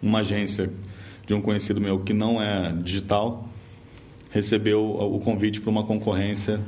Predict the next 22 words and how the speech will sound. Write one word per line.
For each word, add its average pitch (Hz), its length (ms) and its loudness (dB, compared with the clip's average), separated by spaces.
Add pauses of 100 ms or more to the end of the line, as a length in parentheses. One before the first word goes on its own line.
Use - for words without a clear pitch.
da 95 260 2
B 92 140 -2
S 101 340 0
A, 87 240 0 (220)
que - 100 -2
é 90 40 2
a - 20 2
Business 92 340 0
Software 95 400 0
Alliance. 82 520 -4 (1040)
E 107 60 4
ele 107 120 4
perguntou 117 440 2
se - 100 -2
eu 110 60 0
queria 107 440 2 (560)
entrar 101 320 2
nessa 101 220 0
concorrência 98 640 0
no 98 100 2
lugar 101 220 0
dele, 117 400 0